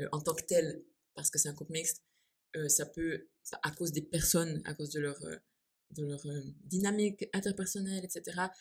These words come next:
ça peut se passer très mal, voilà. Donc, c'est pas, encore une fois, de dire que c'est mieux, c'est moins bien. Je vous raconte juste ce que j'ai pu observer, en fait,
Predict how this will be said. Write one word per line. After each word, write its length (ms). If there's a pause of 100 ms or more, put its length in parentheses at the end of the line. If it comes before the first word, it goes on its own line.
ça 120
peut 80
se 80
passer 220
très 180
mal, 340
voilà. 280
Donc, 160
c'est 180
pas, 160
encore 300
une 100
fois, 260
de 80
dire 180
que 80
c'est 120
mieux, 240
c'est 140
moins 160
bien. 280 (420)
Je 120
vous 80
raconte 300
juste 380 (280)
ce 100
que 100
j'ai 180
pu 220
observer, 400
en 120
fait, 280